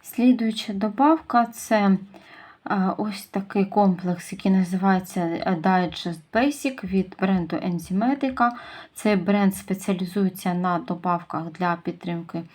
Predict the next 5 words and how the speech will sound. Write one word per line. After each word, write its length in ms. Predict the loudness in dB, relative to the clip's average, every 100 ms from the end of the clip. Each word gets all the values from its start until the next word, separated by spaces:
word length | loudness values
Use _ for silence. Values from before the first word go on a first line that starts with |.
| -20 -20 -14 0
нормальної 560 | 2 4 2 0 -2
роботи 400 | -4 -4 -6 -8
шлункового, 1000 | -12 -6 -6 -6 -2 -2 -2 -6 -8 -8 -12 _ -20 -12
шлунково-кишкового 1300 | -10 -4 -4 -4 -6 -6 -6 -10 -8 -10 -8 -12 -4
тракту. 540 | 4 4 2 -8 -8